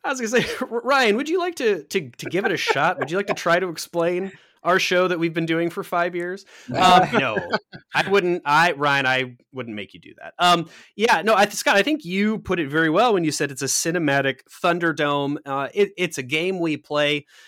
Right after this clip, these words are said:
Speaker 1: Uh, we get, um, you know, people who are friends, who are colleagues to come on. They pick a topic and they alternate placing picks on a single definitive best of list for that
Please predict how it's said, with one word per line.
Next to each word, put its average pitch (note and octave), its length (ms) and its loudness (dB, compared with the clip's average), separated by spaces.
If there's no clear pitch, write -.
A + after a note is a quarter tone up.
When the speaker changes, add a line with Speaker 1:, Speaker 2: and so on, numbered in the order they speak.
Speaker 1:
Uh, B2 340 0
we C#3 120 -8
get, C#3 340 -4
um, B2 420 -2
you D#3+ 80 -4
know, C#3+ 80 -2
people E3 280 -4
who D3+ 160 0
are B2 100 2
friends, E3 460 0
who C#3 80 -2
are B2 100 0
colleagues C#3+ 600 -2
to B2+ 100 -14
come C3 180 -8
on. A#2+ 320 -4
They B2 80 -6
pick F#3 220 -8
a D3 40 -4
topic B2+ 540 -2
and B2+ 140 -8
they B2+ 180 -4
alternate C#3 640 0
placing C3+ 380 -4
picks A2+ 440 -8
on B2+ 220 -8
a A#2+ 160 -8
single D#3 840 -2
definitive A#2+ 800 -2
best C3 280 -2
of A#2+ 120 -2
list A2 440 -4
for A#2+ 160 -8
that A2+ 320 0